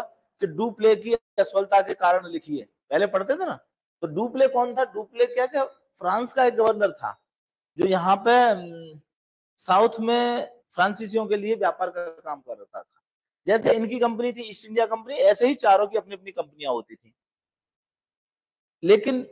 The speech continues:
इसमें क्या है, अंग्रेज सफल रहे। अंग्रेज क्यों सफल रहे? सारे के सारे क्या, ये लोग बुद्धिमान तो थे ही थे, समझदार थे। उन्होंने देखा कि यहाँ के लोग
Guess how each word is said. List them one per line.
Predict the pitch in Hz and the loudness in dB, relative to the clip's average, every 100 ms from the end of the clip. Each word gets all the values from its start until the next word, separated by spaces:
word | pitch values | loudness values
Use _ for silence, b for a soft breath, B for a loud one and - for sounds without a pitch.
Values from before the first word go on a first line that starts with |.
| - | -14
इसमें | 190 262 254 | -8 -2 -2
क्या | 247 | 0
है, | 269 | -2
अंग्रेज | - 180 196 226 226 | -2 -2 0 0 -2
सफल | 160 - 127 | -16 -14 -16
रहे। | 120 117 - | -18 _ -14
अंग्रेज | 185 247 262 | -6 -4 -6
क्यों | _ 247 | _ -10
सफल | 240 202 214 | -8 -2 -2
रहे? | 202 214 302 _ _ _ _ _ _ _ | 2 0 -2 _ _ _ _ _ _ _
सारे | - - 190 220 247 | -20 2 6 6 6
के | 233 | 4
सारे | 214 208 | 4 4
क्या, | 208 214 196 - _ | 4 0 0 -4 _
ये | 165 220 | 0 0
लोग | 220 165 | 0 -4
बुद्धिमान | 151 160 165 180 | -12 -6 -6 -6
तो | 180 | -12
थे | - 170 | -12 -10
ही | 185 | -10
थे, | _ 214 _ _ _ _ _ _ _ _ _ _ | _ -20 _ _ _ _ _ _ _ _ _ _
समझदार | 151 151 143 151 160 170 | -2 0 2 4 2 -2
थे। | 196 220 _ _ _ _ _ _ _ _ _ _ _ | -10 -12 _ _ _ _ _ _ _ _ _ _ _
उन्होंने | 190 240 247 | 4 4 8
देखा | 240 247 | 6 6
कि | 262 | 4
यहाँ | 247 185 180 214 | 0 -4 -6 -8
के | 226 202 | -2 -2
लोग | 180 214 262 269 | 2 2 2 -2